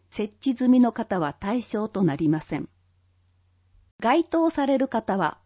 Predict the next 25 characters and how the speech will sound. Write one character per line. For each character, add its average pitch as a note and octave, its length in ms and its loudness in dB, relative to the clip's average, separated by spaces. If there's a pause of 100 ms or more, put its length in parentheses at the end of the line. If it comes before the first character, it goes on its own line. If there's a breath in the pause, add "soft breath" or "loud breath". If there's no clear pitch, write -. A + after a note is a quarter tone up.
お D#3+ 120 -6
問 D4 240 2
い D#4 60 6
合 D4 60 4
わ D4 140 2
せ C4 140 -4
く - 120 -4
だ E3+ 140 -6
さ D3+ 180 -8
い。 - 100 -10 (1500)
問 B3+ 260 -4
い B3 60 0
合 A#3+ 60 0
わ A#3 120 0
せ A#3 120 -10
先、 G#3 460 -10 (420)
高 D#4 360 4
齢 C4 220 4
の A#3 140 4
方、 F#3+ 380 -6 (1000)
介 D4 260 2
護 F4 140 4
保 D#4+ 140 4
険 B3 280 -2
課 - 300 -6